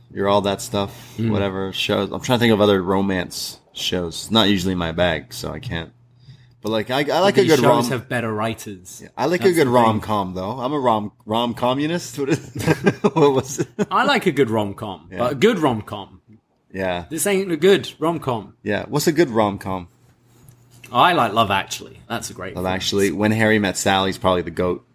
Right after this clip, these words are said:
Speaker 2: Mm-hmm.
Speaker 1: Um, what's the one with Tom Hanks and Meg Ryan?
Speaker 2: Uh, Tom Hanks and Meg, oh, You Got Mail?
Speaker 1: No,
Speaker 2: The other
Speaker 1: the,
Speaker 2: one?
Speaker 1: the other one, the good one.
Speaker 2: Sleepless in
Speaker 1: Yeah,
Speaker 2: Seattle?
Speaker 1: that one's good.
Speaker 2: Um,
Speaker 1: Five hundred Days of Summer, does that count?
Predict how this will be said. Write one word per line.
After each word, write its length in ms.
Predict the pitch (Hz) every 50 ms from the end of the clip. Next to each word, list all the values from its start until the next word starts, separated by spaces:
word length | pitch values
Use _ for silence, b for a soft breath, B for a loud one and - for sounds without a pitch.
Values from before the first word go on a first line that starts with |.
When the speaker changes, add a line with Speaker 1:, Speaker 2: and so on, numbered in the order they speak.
| _ _ -
Speaker 2:
Mm-hmm. 640 | 117 110 90 120 117 113 104 - _ _ _ 98
Speaker 1:
Um, 480 | 90 87 87 85 85 85 85 82 85 82
what's 160 | 87 104 -
the 80 | - 117
one 80 | 107 101
with 100 | 95 -
Tom 240 | - 104 95 95 90
Hanks 280 | 92 92 92 87 - -
and 80 | 90 87
Meg 180 | 85 87 82
Ryan? 320 | 90 87 85 85 82 80 80 _ _ _ _ - - _ - - - - - _ _ - - _ _ _ -
Speaker 2:
Uh, 360 | - 113 110 107 107 107 110 92 - -
Tom 180 | - 113 107 95
Hanks 260 | 107 107 110 110 -
and 80 | 110
Meg, 100 | 107 113 -
oh, 160 | 131 120 110
You 160 | 104 101 113
Got 140 | 104 127 120
Mail? 280 | 110 110 123 147 160 - _ _ _ _
Speaker 1:
No, 600 | 113 117 123 123 123 123 120 117 117 113 110 107
Speaker 2:
The 60 | 123
other 140 | 123 123 -
Speaker 1:
the, 40 |
Speaker 2:
one? 120 | 139 - -
Speaker 1:
the 80 | 120
other 180 | 123 123 123 117
one, 140 | 110 104 98
the 80 | 107
good 180 | 104 123 127 117
one. 280 | 110 107 98 92 85 78
Speaker 2:
Sleepless 460 | - - 135 139 - 120 123 110 -
in 60 | 104
Speaker 1:
Yeah, 300 | 104 104 101 104 104 101
Speaker 2:
Seattle? 280 | 101 101 98 95 92 92
Speaker 1:
that 120 | 92 92
one's 180 | 92 90 87 -
good. 240 | - 87 85 85 - _
Speaker 2:
Um, 500 | 131 127 123 123 123 120 120 120 120 117
Speaker 1:
Five 140 | 123 123 117
hundred 200 | 131 135 127 117
Days 160 | 117 120 113
of 100 | 113 101
Summer, 240 | - - 117 120 127 123
does 100 | 113 101
that 160 | 107 104 101
count? 260 | - 117 120 117 -